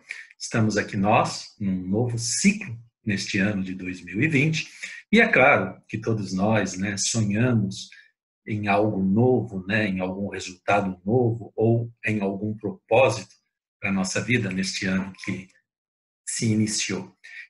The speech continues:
E, claro, é, todos nós sonhamos, mas agora é hora de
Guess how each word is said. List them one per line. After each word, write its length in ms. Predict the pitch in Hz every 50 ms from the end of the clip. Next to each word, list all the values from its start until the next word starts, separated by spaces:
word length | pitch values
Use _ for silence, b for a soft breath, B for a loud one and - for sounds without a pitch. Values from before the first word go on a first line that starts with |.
| B _ _
E, 800 | 160 156 160 165 165 165 165 165 170 175 185 196 214 233 240 -
claro, 480 | - - 113 107 120 107 101 - - - _ _ -
é, 260 | 110 98 95 95 92
todos 260 | 95 110 104 95 92
nós 180 | 95 95 92 -
sonhamos, 680 | - 135 139 151 127 135 156 175 180 190 - - - -
mas 840 | 139 151 165 156 139 139 139 147 160 175 185 208 233 247 - -
agora 580 | - 110 - 117 107 92 87 87 98 - - - - _ _ _ _ _ _
é 120 | 120 123 113
hora 480 | 95 92 92 92 92 123 - - - _ _
de 460 | - 107 - - 98 104 104 113 -